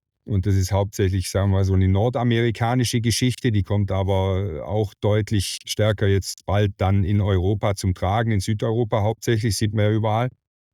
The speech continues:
Dann haben wir sogenannte Ductless Solutions, das ist im Prinzip eine eins zu eins Geschichte, wo ich halt diese Kanäle eben nicht hab. Dafür steht eben Duct.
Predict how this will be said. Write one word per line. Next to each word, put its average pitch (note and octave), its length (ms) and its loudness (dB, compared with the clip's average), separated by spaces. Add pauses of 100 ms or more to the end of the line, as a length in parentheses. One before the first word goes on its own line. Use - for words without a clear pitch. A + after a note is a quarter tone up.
(160)
Dann G2 200 2
haben G#2 100 4
wir G#2 100 2
sogenannte G#2 680 0
Ductless A2 580 -2
Solutions, B2 560 0
das - 220 -2
ist G#2 80 2
im G#2 120 4
Prinzip G2+ 440 -2
eine G2+ 200 0
eins G#2 320 0
zu A2+ 120 0
eins A2+ 260 0
Geschichte, A2 460 -2
wo G2+ 100 2
ich G2 100 0
halt G2 160 2
diese G2+ 220 2
Kanäle G#2 480 2
eben F#2+ 300 0
nicht A#2 260 0
hab. C#3 140 0 (180)
Dafür F#2 280 0
steht G#2 260 0
eben G#2 200 0
Duct. G#2 340 -4